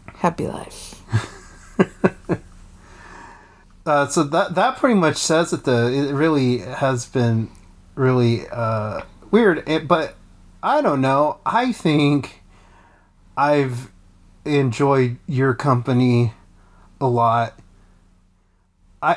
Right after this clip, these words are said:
Speaker 2: I do. I, I still stand by that. I said it a year ago, and I'll say it now. I enjoy your company a lot.
Speaker 1: Well, you should.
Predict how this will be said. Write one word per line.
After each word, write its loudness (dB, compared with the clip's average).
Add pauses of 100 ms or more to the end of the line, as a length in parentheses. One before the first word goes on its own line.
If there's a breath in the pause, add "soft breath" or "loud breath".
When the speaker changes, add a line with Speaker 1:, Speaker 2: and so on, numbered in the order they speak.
Speaker 2:
I 2
do. 0
I, 0
I 4
still 0
stand 0
by 2
that. 0
I 0
said -2
it 0
a 0
year 0
ago, -4 (140)
and 0
I'll 2
say -2
it -6
now. -4 (520 loud breath)
I 2
enjoy 2
your 2
company -2
a 2
lot. 0 (1300 soft breath)
Speaker 1:
Well, 4
you 0
should. 2